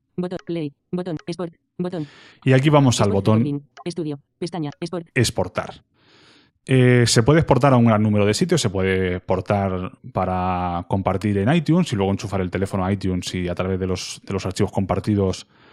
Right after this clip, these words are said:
Speaker 2: guardarlo en el ordenador. Se puede exportar vía F T P a nuestro servidor, se puede exportar a Dropbox y se puede subir a alguna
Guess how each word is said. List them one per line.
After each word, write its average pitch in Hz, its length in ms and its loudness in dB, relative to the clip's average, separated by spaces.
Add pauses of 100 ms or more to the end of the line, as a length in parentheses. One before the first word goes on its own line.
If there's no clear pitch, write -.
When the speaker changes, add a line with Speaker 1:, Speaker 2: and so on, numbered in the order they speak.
(200)
Speaker 2:
guardarlo 101 460 0
en 92 80 -2
el 92 100 -4
ordenador. 120 560 2 (520)
Se - 220 0
puede 120 220 4
exportar 98 680 0
vía 98 320 0
F 90 180 -4
T 95 120 -4
P 165 380 0 (100)
a 101 80 -2
nuestro - 260 -4
servidor, 147 560 2
se - 140 -4
puede 98 160 2
exportar - 340 -6
a 87 60 -6
Dropbox 156 580 2 (480)
y 202 180 2
se 151 140 4
puede 156 200 6
subir 165 280 2
a 143 280 0 (140)
alguna 113 1300 2